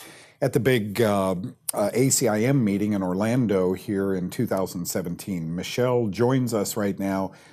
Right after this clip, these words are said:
and I really want you, as you're laying there in bed or if you're, you know, listening to this at home,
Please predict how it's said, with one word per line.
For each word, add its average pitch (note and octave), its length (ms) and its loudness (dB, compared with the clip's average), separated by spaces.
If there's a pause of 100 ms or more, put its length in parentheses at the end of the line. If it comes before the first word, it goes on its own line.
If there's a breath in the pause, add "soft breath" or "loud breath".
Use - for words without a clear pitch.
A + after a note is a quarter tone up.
(580 loud breath)
and A2 120 0
I B2 60 2
really E3+ 540 4
want A#2+ 500 0
you, A#2+ 240 4
as G#2 180 2
you're G2+ 140 -2
laying E3+ 360 2
there C#3 140 2
in A2+ 140 0
bed A2 380 0
or F2 160 -2
if D#2+ 120 -12
you're, D2+ 400 -10
you G2 120 -6
know, D2 160 -8
listening C#3+ 420 0
to G#2 80 -2
this - 340 -6
at F2 140 -8
home, G2 360 -2